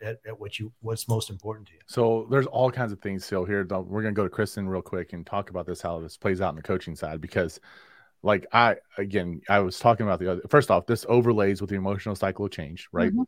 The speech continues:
Speaker 2: Perfectly.
Speaker 3: Yes.
Speaker 2: All that stuff, uh, is just talking about where the valley of despair really is.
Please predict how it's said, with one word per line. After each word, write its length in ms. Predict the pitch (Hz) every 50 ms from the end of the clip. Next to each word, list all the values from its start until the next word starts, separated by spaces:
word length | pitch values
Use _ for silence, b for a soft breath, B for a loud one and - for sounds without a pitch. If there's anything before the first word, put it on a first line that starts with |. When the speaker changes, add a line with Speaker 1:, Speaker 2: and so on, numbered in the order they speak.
| _ _ -
Speaker 2:
Perfectly. 440 | - 117 101 - - - - 80
Speaker 3:
Yes. 160 | 85 92 - B B B B B B B _ -
Speaker 2:
All 160 | 92 101 104
that 180 | 110 104 95
stuff, 260 | - - 113 98 - - - -
uh, 200 | 104 101 95 90
is 240 | 87 - 90 95 -
just 220 | - 101 92 - -
talking 280 | 113 104 98 - 98
about 160 | 95 92 95
where 120 | 95 95 90
the 100 | 87 87
valley 220 | 95 92 87 92
of 60 | 92
despair 320 | 90 87 - - 98 87 85
really 300 | 82 87 90 87 82 82
is. 260 | 80 82 90 -